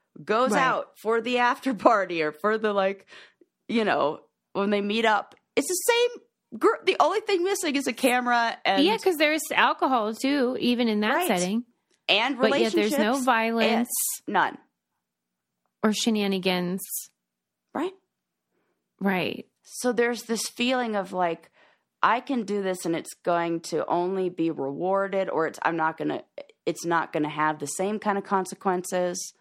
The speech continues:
Speaker 2: Mm-hmm. Yeah, and then
Speaker 1: And then
Speaker 2: for
Speaker 1: it
Speaker 2: the crew,
Speaker 1: becomes
Speaker 2: I think
Speaker 1: normal.
Speaker 2: they feel like, "Well, the producer's not intervening, and
Speaker 1: Right.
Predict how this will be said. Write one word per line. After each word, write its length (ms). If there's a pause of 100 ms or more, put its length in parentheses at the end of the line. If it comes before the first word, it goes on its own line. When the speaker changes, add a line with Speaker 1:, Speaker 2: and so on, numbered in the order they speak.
(340)
Speaker 2:
Mm-hmm. 400 (1120)
Yeah, 220
and 160
then 120
Speaker 1:
And 60
then 60
Speaker 2:
for 160
Speaker 1:
it 220
Speaker 2:
the 80
crew, 360
Speaker 1:
becomes 280
Speaker 2:
I 160
think 100
Speaker 1:
normal. 200
Speaker 2:
they 240
feel 240
like, 220
"Well, 440 (320)
the 120
producer's 640
not 200
intervening, 800
and 480
Speaker 1:
Right. 400